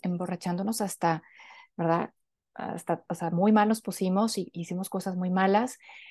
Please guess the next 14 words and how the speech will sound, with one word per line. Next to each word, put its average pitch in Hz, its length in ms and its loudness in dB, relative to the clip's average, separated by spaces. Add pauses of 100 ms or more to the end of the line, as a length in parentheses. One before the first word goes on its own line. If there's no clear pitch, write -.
(220)
Entonces 175 440 0
ahí 175 160 4
también, 185 640 2
o 185 100 -6
sea, 175 360 -2
romper 185 480 2
con 202 160 2
la 202 140 0
parte 190 600 2
no 190 220 -2
buena 185 340 0
de 185 100 0
la 180 100 0
amistad, 220 460 2